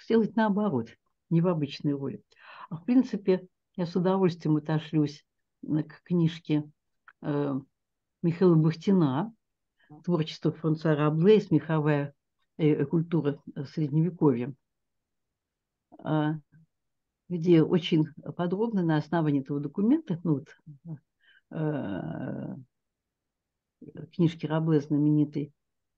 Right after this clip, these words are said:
Гаргантюа и Пантагрюэль, приключения таких фигур выдуманных, а, э, реконструируется атмосфера к-, средневекового европейского карнавала.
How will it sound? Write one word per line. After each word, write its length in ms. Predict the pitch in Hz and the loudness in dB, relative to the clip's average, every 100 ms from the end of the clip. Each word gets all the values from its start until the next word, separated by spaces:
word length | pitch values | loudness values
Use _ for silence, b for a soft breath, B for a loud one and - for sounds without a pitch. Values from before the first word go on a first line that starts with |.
| _ - | _ -12
Гаргантюа 540 | 165 - 156 151 170 | -10 0 0 2 0
и 40 | 151 | 0
Пантагрюэль, 800 | 151 147 147 156 160 151 143 143 _ | 0 -4 -2 -4 0 2 2 -2 _
приключения 720 | 151 - 151 - 151 139 151 - _ _ _ _ _ | -16 -8 -8 0 0 0 -2 -8 _ _ _ _ _
таких 320 | 131 - 127 | -10 -10 -10
фигур 380 | - 147 139 - _ _ _ 160 | -6 -4 -6 -10 _ _ _ -4
выдуманных, 560 | 160 143 139 143 151 _ _ _ _ | 0 2 2 0 -4 _ _ _ _
а, 340 | - 160 160 156 - _ _ _ _ | -4 0 0 -2 -10 _ _ _ _
э, 260 | 143 160 151 - - | -6 -4 -4 -10 -10
реконструируется 920 | 165 170 190 196 - 226 240 202 190 | -4 -2 0 0 2 2 4 2 2
атмосфера 440 | 175 170 180 - 160 | 0 -2 0 0 0
к-, 400 | 170 - 156 156 - | -2 -6 -6 -8 -8
средневекового 640 | 175 170 180 196 190 143 | -4 0 0 0 2 2
европейского 720 | 127 139 143 160 156 123 - 139 | 2 -2 -4 -4 -4 -4 -4 -4
карнавала. 760 | 156 151 165 175 214 254 180 | -2 -2 -2 -2 -4 -4 -6